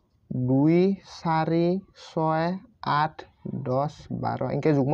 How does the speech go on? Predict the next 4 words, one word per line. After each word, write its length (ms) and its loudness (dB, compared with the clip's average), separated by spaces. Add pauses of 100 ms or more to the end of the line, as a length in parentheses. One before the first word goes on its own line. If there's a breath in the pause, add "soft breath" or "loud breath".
সংখ্যাগিলা 360 2
আহি 160 2
থাকে। 180 0 (2500 soft breath)
দুইৰ 300 6